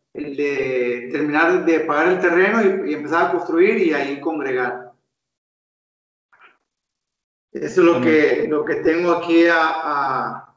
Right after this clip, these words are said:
Speaker 1: a futuro y, bueno, también gracias a Dios que, que Dios me está abriendo puertas para ser de, de maestro en varios colegios bíblicos y estar entrenando a obreros nacionales. Estamos, eh, apoyando también en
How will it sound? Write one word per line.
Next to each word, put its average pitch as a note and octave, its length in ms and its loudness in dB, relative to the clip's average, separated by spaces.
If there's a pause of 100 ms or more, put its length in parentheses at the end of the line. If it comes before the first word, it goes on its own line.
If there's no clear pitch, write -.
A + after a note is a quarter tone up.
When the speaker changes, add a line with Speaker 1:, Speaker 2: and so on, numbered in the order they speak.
(140)
Speaker 1:
a D3 160 -8
futuro A3+ 560 2
y, D3+ 540 0 (160)
bueno, - 560 -14 (160)
también F3 300 0
gracias G3+ 320 2
a F3+ 40 2
Dios F#3+ 180 6
que, F#3 560 -2 (280)
que E3 140 -4
Dios F3+ 280 2
me G3 80 -2
está F#3+ 140 -2
abriendo F#3+ 460 0
puertas F#3+ 400 2
para D#3+ 340 -2
ser E3 240 -2
de, F3 600 -2 (100)
de D#3 100 -4
maestro F3+ 760 0 (600)
en D3+ 120 -10
varios F3 260 2
colegios E3 460 0
bíblicos F#3 440 2
y D3 360 -6
estar C#3+ 360 0
entrenando E3 760 2
a C#3 420 2
obreros E3+ 460 0
nacionales. D3+ 560 -4
Estamos, D#3+ 360 -10
eh, C3+ 300 -6 (180)
apoyando D#3 640 -4
también D3+ 320 -4
en C3+ 340 -8